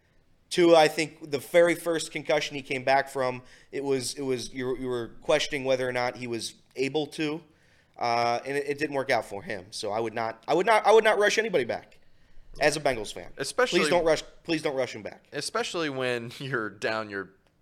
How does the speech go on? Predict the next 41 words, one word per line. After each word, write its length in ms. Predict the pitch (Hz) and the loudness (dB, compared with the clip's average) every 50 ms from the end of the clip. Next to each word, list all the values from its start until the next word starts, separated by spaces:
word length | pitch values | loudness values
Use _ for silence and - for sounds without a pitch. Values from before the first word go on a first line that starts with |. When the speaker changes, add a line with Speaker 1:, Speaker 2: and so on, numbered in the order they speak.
| _ - | _ -2
Speaker 2:
like 160 | - 110 92 | -2 0 0
I 60 | 92 87 | 0 -2
said, 260 | - - 107 98 87 | -4 -4 -6 -6 -6
your 100 | 90 87 | -8 -8
top 300 | - - 101 87 - - | -2 -2 -2 -2 -2 -4
lineman, 520 | 90 92 95 101 107 107 107 107 110 113 120 _ _ | -6 -6 -4 -6 -6 -8 -10 -10 -12 -18 -20 _ _
and 360 | - 92 98 95 92 92 85 76 | -14 -14 -12 -12 -14 -18 -14 -12
you're 160 | 95 98 95 | -10 -10 -8
going 300 | 92 107 98 95 92 90 | -6 -6 -6 -6 -8 -10
against 320 | 90 82 95 92 87 - | -10 -10 -10 -10 -10 -12
a 40 | 71 | -14
team 280 | - - 101 95 92 90 | -14 -16 -14 -14 -12 -10
that 160 | 87 85 - | -10 -12 -10
can 100 | - 87 | -12 -14
really 220 | 85 87 87 85 87 | -12 -12 -12 -12 -12
get 140 | 78 78 | -10 -10
after 240 | 76 73 - - 62 | -10 -10 -12 -14 -20
the 60 | 58 | -20
quarterback. 440 | - - 65 62 57 52 50 50 - _ _ | -18 -12 -12 -12 -12 -12 -16 -20 -20 _ _
So 480 | - - - 57 62 58 55 57 - - _ _ _ _ _ _ _ _ - | -20 -18 -14 -12 -12 -12 -14 -16 -18 -20 _ _ _ _ _ _ _ _ -8
I 80 | 98 | -8
don't 120 | 107 107 - | -6 -6 -6
think 140 | 113 101 | -6 -6
that's 160 | 101 95 - - | -6 -6 -6 -4
a, 220 | 95 87 87 - - - | -4 -4 -4 -6 -8 -8
a 40 | |
recipe 520 | 95 95 101 95 - - 90 - - 90 85 | -6 -4 -4 -4 -4 -8 -12 -10 -12 -14 -12
for 480 | - - 90 90 87 87 85 85 85 _ _ _ _ _ _ _ _ _ _ _ _ _ _ _ - | -12 -10 -8 -6 -6 -6 -6 -8 -12 _ _ _ _ _ _ _ _ _ _ _ _ _ _ _ 4
a 100 | 139 143 | 4 8
healthy 320 | 147 160 165 160 - 139 131 | 10 10 10 10 8 2 -4
quarterback 680 | - - 135 123 113 107 98 107 104 104 104 - - - | 0 2 2 4 4 2 2 2 2 2 0 -2 -2 0
by 140 | 117 107 107 | 0 0 0
any 140 | 107 104 | 0 -4
stretch 300 | 101 - - 110 101 - | -6 -4 -4 -4 -4 -4
of 60 | - 95 | -6 -10
the 60 | 98 | -8
imagination. 880 | 95 98 98 98 90 92 92 95 107 104 - - 92 87 85 87 98 107 _ _ _ _ _ _ _ _ _ _ _ _ _ _ _ _ _ _ _ _ _ _ _ _ _ _ _ _ _ _ _ _ _ _ _ _ _ _ _ - | -6 -6 -6 -6 -8 -8 -10 -10 -10 -10 -10 -10 -12 -12 -12 -14 -18 -20 _ _ _ _ _ _ _ _ _ _ _ _ _ _ _ _ _ _ _ _ _ _ _ _ _ _ _ _ _ _ _ _ _ _ _ _ _ _ _ -2
Tom, 380 | - 135 117 113 117 120 131 123 | 2 4 4 4 4 2 2 2
are 80 | 98 | 0
you 260 | 98 98 98 104 113 127 | 0 0 -2 -4 -6 -4
worried? 320 | 131 131 127 131 139 139 | -2 -2 -2 -2 -4 -8